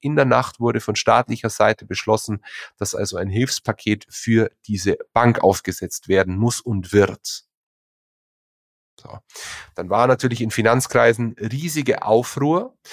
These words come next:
und verschiedene Banken haben sich dazu geäußert. Zum Beispiel der Christian Sewing, also der Vorstandsvorsitzende der Deutschen Bank, mit dem Hinweis,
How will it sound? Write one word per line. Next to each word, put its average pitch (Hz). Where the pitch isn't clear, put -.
und 123
verschiedene 170
Banken 120
haben 113
sich 110
dazu -
geäußert. 85
Zum 139
Beispiel 127
der 113
Christian 104
Sewing, 113
also 98
der 90
Vorstandsvorsitzende 98
der 95
Deutschen 113
Bank, 92
mit 110
dem 120
Hinweis, 131